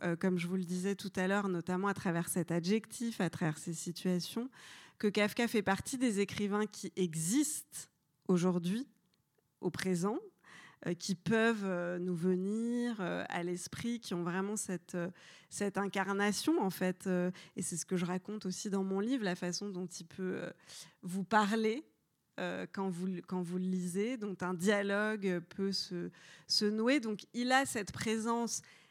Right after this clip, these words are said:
qui rendrait le centenaire, euh, presque proche, euh, de nous. Et en même temps, mille neuf cent vingt-quatre. Enfin, euh, quand on mesure tout ce qui s'est passé depuis sa mort,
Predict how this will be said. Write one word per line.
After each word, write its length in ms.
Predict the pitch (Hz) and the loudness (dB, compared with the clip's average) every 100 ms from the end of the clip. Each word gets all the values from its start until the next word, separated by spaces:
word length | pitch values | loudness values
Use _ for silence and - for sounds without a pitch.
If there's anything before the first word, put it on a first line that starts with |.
| _ | _
qui 140 | - 233 | -2 0
rendrait 580 | 208 226 240 247 277 269 | 2 2 2 2 2 2
le 140 | 220 | 2
centenaire, 720 | - 214 208 220 226 220 214 185 | 2 0 -2 -2 2 2 2 0
euh, 360 | 185 180 175 | -2 -2 -4
presque 420 | - 190 185 - | -4 -4 -2 -2
proche, 640 | 185 - 240 403 - - - - _ | -4 -2 -2 -2 -6 -8 -10 -14 _
euh, 200 | 185 175 | -4 -4
de 220 | 165 175 180 | -2 0 2
nous. 280 | 190 302 - _ - - - - - | 4 2 -2 _ -20 -20 -20 -20 -6
Et 380 | - 285 320 - _ _ _ - | 2 2 2 -2 _ _ _ -4
en 140 | 226 240 | 0 2
même 220 | 208 202 | 2 -2
temps, 340 | - 254 285 - _ - | -2 -2 -2 -8 _ -2
mille 260 | 214 240 | 2 2
neuf 200 | 226 196 | 2 0
cent 180 | - 226 | 0 -2
vingt-quatre. 680 | 202 185 196 180 - - - _ _ | -2 -4 -4 -8 -10 -18 -20 _ _
Enfin, 260 | 170 - - _ _ _ _ _ - 156 | -10 -10 -12 _ _ _ _ _ -16 -12
euh, 180 | 120 - | -12 -8
quand 240 | 180 165 | -8 -4
on 80 | 190 | -2
mesure 640 | 190 208 202 214 240 214 - | 4 4 2 0 -2 -2 -6
tout 160 | 202 | -8
ce 120 | 180 | -8
qui 340 | - - 170 165 _ _ _ _ - | -8 -10 -10 -12 _ _ _ _ -12
s'est 220 | - 180 | -6 -4
passé 580 | 180 190 185 - 254 196 _ _ _ - | 0 0 2 2 2 0 _ _ _ -4
depuis 280 | 190 185 190 | -2 -2 -2
sa 220 | 156 170 | -2 0
mort, 480 | 175 220 269 294 | 4 4 4 2